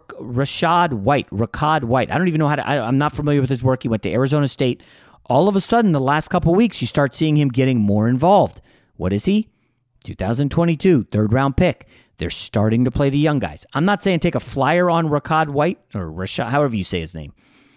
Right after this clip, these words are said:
But it's pretty clear that Tampa says, "Hey, if we get to the playoffs, great. If we can make a run, great. But we wanna see what our young guys have."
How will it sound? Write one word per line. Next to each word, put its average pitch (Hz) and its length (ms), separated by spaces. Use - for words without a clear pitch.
But - 300
it's - 180
pretty 185 340
clear 214 420
that 139 180
Tampa 156 300
says, 143 340
"Hey, 202 320
if 131 160
we 143 100
get 185 180
to 202 80
the 180 80
playoffs, 185 320
great. 127 240
If 87 60
we 131 60
can 151 140
make 151 160
a 139 60
run, 135 180
great. 104 240
But 90 100
we 117 220
wanna 120 300
see - 180
what 110 180
our 107 120
young 101 240
guys 92 240
have." 85 280